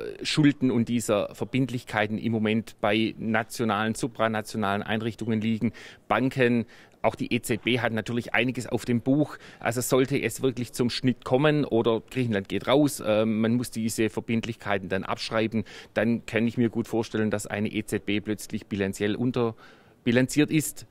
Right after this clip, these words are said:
Also man muss dann hochkapitalisieren, das ist sicherlich ein Thema, woher kommt denn dieses Geld? Ähm, dann bestimmt auch Kannibalisierungseffekte von Griechenland auf andere Länder. Am Kapitalmarkt ist man schnell gnadenlos, dann sucht man sich den nächsten Schwachen und sagt, "So, jetzt spekulieren wir da auch mal drauf." Also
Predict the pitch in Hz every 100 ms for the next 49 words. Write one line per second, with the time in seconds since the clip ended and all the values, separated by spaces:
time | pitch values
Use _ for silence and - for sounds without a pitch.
0 | _ - 113 120 120 135 127 - 113 104
1 | 135 131 - 120 127 120 117 - 117 107
2 | 104 107 113 107 110 107 110 - 107 104
3 | 107 107 104 110 107 101 92 110 - 101
4 | 104 107 - - - - - 110 117 -
5 | 107 117 - - 117 135 120 110 - 117
6 | 110 101 107 107 120 113 120 - 113 117
7 | - - 113 123 120 113 110 107 104 107
8 | 123 123 110 113 110 101 110 104 - 110
9 | 104 - 107 - 101 101 98 98 - 110
10 | - 104 - 113 101 110 107 98 117 110
11 | 107 107 - - - 113 113 127 - 117
12 | 110 117 110 104 110 - 120 - 107 113
13 | 110 - 101 - 113 110 - 117 107 107
14 | 107 104 - 73 98 110 107 92 101 95
15 | 110